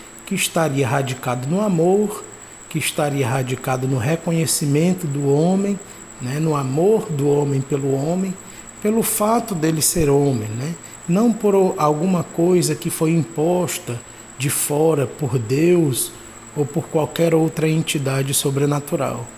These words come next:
Mas devemos amar o homem pelo homem, porque ele é um idêntico a nós, né? Ele faz parte do nosso gênero. Então Feuerbach enxerga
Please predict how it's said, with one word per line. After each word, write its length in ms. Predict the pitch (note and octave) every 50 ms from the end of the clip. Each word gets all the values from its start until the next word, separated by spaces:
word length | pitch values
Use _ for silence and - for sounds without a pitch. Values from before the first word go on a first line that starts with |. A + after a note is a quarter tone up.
| - - - - - - - - -
Mas 180 | D#3 E3 D#3
devemos 540 | - E3 F3+ F#3 F3 G3+ G3+ G#3 G#3+ G#3 F3
amar 320 | G3 F#3+ F#3 F3+ F3+ F#3 F#3
o 100 | F#3 F3
homem 320 | F3+ G3 G3+ G#3 G#3 F#3+
pelo 320 | F#3+ - G3+ G#3 G#3+ G3 D#3+
homem, 400 | D#3+ E3+ F3 F3+ E3+ D3+ C#3+ C3+ - - - -
porque 240 | - - - - G#3+
ele 480 | A3 A3 A3 G#3+ A3 A3+ A3+ A3 G#3+ G3
é 140 | F#3 F#3+
um 240 | G3+ G#3 G3+ G3+ G3
idêntico 600 | G3 D#3+ C#3 D#3+ F3 F#3 F#3 F#3 - - - - E3+
a 60 | D#3+
nós, 600 | D3 B2+ C3 C3+ C#3 D#3 D3 C#3 - - - - - - - - - - -
né? 220 | B2 B2+ C#3+ D#3+
Ele 140 | D#3+ C#3+ C#3
faz 340 | - - D#3+ D3+ - - -
parte 540 | - - - D3+ D#3+ D#3 C3+ - - - D#3
do 160 | C3+ B2+ C#3
nosso 340 | C3+ C#3 C#3+ - - D#3+ C#3
gênero. 480 | A#2+ B2 C#3 D3+ D3+ D3 B2 A#2 - - - - - - - - - - - - - - - -
Então 340 | D3 C#3 - - G3 A#3 A3
Feuerbach 560 | - - F3+ F#3+ G3 F#3+ E3+ D#3+ E3 E3+ F3
enxerga 800 | F3 - - - - D#3+ E3 G3 G3+ F3 D#3+ D3 B2+ A#2+ G#2+